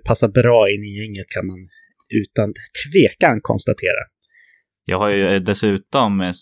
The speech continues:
Speaker 2: tävlingsinriktat som är gå tillbaks och lyssna på alla avsnitt här för att hitta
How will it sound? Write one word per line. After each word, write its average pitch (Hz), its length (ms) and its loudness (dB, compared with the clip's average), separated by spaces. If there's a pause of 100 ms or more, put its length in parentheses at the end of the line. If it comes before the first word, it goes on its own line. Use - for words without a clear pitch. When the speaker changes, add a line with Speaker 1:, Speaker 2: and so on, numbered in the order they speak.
(160)
Speaker 2:
tävlingsinriktat 98 680 -4
som 95 200 -4
är 82 480 -4
gå 92 120 -8
tillbaks 98 560 -2
och 87 60 -6
lyssna 87 260 -6
på 90 120 -4
alla 85 120 -2
avsnitt 80 380 -6
här 78 180 -6
för 87 80 -6
att 80 160 -6 (220)
hitta 87 460 -4